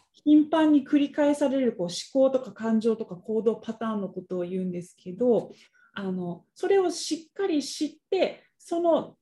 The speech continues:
部分、上位五位だけ伸ばしていく。で、三十四個診断した後の三十、えー、三、二十九番目から三十四番目までの下位五位は、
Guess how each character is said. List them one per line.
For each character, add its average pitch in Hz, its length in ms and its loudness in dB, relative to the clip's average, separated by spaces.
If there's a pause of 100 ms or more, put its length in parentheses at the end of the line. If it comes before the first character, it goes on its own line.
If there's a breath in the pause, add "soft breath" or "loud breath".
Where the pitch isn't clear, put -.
(340)
部 240 280 2
分、 196 320 2
上 349 260 4
位 214 140 2
五 285 160 4
位 220 80 2
だ 220 100 4
け 226 140 2
伸 202 120 2
ば 208 160 0
し - 140 -10
て 190 140 -2
い 175 100 -6
く。 - 300 -4 (160)
で、 233 80 0
三 370 400 0
十 269 180 4
四 254 240 4
個 214 100 -4
診 240 340 0
断 233 240 2
し - 140 -10
た 233 280 -6
後 220 200 -2
の 233 320 0 (460 loud breath)
三 381 340 2 (140)
十、 196 420 2 (160)
え 175 560 -6
ー、 - 40 -16
三、 320 480 2 (100)
二 311 160 4
十 262 180 4
九 277 220 2
番 277 160 4
目 285 100 6
か 240 120 0
ら 196 60 -4
三 247 260 2
十 202 160 -2
四 208 280 -2
番 214 200 -4
目 220 100 -4
ま 196 100 -6
で 180 140 -8
の 170 140 -8
下 - 180 -2
位 226 140 0
五 247 140 6
位 208 100 4
は、 196 320 -2